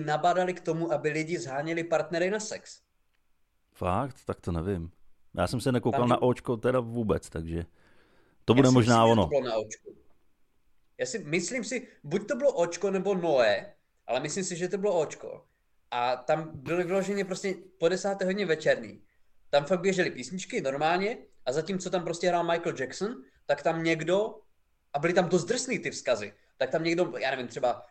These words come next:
Speaker 1: muž čtyřicet osm let zhání ženu
Speaker 2: Dvanáct let.
Speaker 1: třináct až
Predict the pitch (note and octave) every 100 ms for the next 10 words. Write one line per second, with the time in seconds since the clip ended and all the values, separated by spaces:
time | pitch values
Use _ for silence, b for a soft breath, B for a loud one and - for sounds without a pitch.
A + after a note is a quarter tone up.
0 | _ C#3+ F#3 F#3+ - - _ _ - D#3
1 | F3 F3 F3 D#3+ C3 C#3 D#3 - - _
2 | A#2+ C#3 D3+ D#3+ D#3+ D#3 D3+ B2 D3 D3+
3 | D3+ D3 - - _ _ G2 F#2+ G#2 G2+
4 | - A2+ G#2+ A2 C3 D3+ D#3 D#3 - -
5 | D3+ C#3+ - -